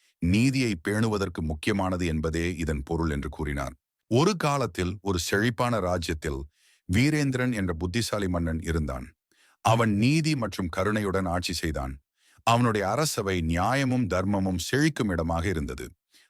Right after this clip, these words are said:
அரசனுக்கு நான்கு அமைச்சர்கள் இருந்தனர். ஒவ்வொருவரும் ஒரு அம்சத்திற்கு பொறுப்பானவர்கள். முதல் மந்திரியான ராஜவர்மன் கருவூல பொறுப்பில் இருந்தார்.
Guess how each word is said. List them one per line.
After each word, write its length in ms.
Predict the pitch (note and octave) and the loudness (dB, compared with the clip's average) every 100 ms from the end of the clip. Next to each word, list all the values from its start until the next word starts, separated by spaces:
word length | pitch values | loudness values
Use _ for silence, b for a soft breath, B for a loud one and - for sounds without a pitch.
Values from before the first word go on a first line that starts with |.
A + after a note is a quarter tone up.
| - | 0
அரசனுக்கு 560 | B2 F3+ - D3 B2 A2+ | 2 2 2 0 0 0
நான்கு 380 | F#2+ A2+ B2+ G#2 | 0 2 2 2
அமைச்சர்கள் 520 | F2+ A2 - F2 F#2+ E2+ | 0 -2 -2 -2 0 0
இருந்தனர். 420 | E2 C#2+ C2+ C#2 _ _ b b - | 0 -2 -4 -8 _ _ b b 0
ஒவ்வொருவரும் 680 | A2 C3+ F3 D#3 G#2+ F#2 F#2 | 2 4 2 2 0 0 -2
ஒரு 180 | F#2 F#2 | 0 0
அம்சத்திற்கு 540 | F#2 - A#2 F#2+ E2+ - | 0 -2 -4 -4 -6 -4
பொறுப்பானவர்கள். 680 | F#2 F2 F2 D#2+ D2 C#2+ C2 - _ _ - | -2 -2 -2 -2 -4 -8 -10 -14 _ _ 0
முதல் 360 | F#2+ A2+ E3+ G3 | 4 4 4 2
மந்திரியான 460 | F#3 D#3+ D3+ C3+ G2 | 0 0 0 0 -2
ராஜவர்மன் 760 | F2+ A2 A2 F2 D#2+ D#2+ C#2 E2 _ _ F2 | -2 -2 -2 -2 -2 -4 -6 -10 _ _ 0
கருவூல 460 | G#2+ B2+ C3+ C3 | 2 4 2 0
பொறுப்பில் 480 | G#2+ G#2+ G#2+ G#2 F#2+ | -2 -2 -2 0 0
இருந்தார். 360 | E2+ D2+ C2 | 0 0 -4